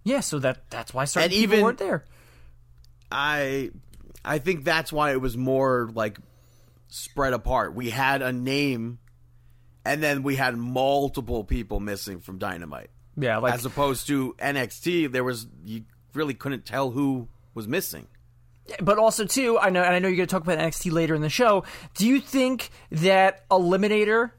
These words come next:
Speaker 1: that they ha-, they had would have been different guys if not for these covid, you know, positive tests?
Speaker 2: No.
Speaker 1: Really?
Speaker 2: I don't.
Speaker 1: You think it
Speaker 2: Because
Speaker 1: you
Speaker 2: they, everybody there was getting, they were already getting those pushes.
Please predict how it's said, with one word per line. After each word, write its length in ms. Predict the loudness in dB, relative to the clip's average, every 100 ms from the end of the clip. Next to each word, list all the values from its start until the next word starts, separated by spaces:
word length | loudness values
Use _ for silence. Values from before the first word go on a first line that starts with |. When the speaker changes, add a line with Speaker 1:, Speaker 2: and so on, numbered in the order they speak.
| -12 0
Speaker 1:
that 240 | 2 4
they 200 | 2 2
ha-, 200 | 0 -2
they 180 | 0 0
had 400 | 2 2 0 -2 -10 -20 -8
would 220 | 0 4
have 140 | 4 2
been 200 | 0 0
different 420 | -2 -2 -4 0
guys 580 | 4 4 4 0 -8 -10 0
if 220 | 2 2
not 300 | 2 2 0
for 260 | 0 2 2
these 260 | 2 0 -2
covid, 680 | 0 2 2 2 0 -4 -4
you 120 | 0
know, 340 | 4 4 2 -4
positive 460 | 2 4 4 0 -4
tests? 580 | 0 0 0 -6 -12 -14 -18 -20 -20 -20 -20 -20 -20 -18 -18 -18 -20 -20 -20 -20 -12
Speaker 2:
No. 420 | -4 0 2 0 -6 -18 -20 -20 -20 -20 -20 -20 -8 2
Speaker 1:
Really? 400 | 4 4 -2 -10 -20 -20 -20 -10 -6
Speaker 2:
I 100 | -2
don't. 280 | 0 2
Speaker 1:
You 60 | 2
think 220 | 2 4
it 80 | 4
Speaker 2:
Because 100 | 4
Speaker 1:
you 240 | 4 4
Speaker 2:
they, 140 | 2 -4 0
everybody 520 | 2 2 4 4 4
there 180 | 4 4
was 160 | 2
getting, 340 | 0 0 0 -2
they 120 | -2
were 180 | -2 2
already 380 | 4 4 2 2
getting 220 | 0 0
those 160 | -2
pushes. 580 | 0 0 0 -4 -8 -14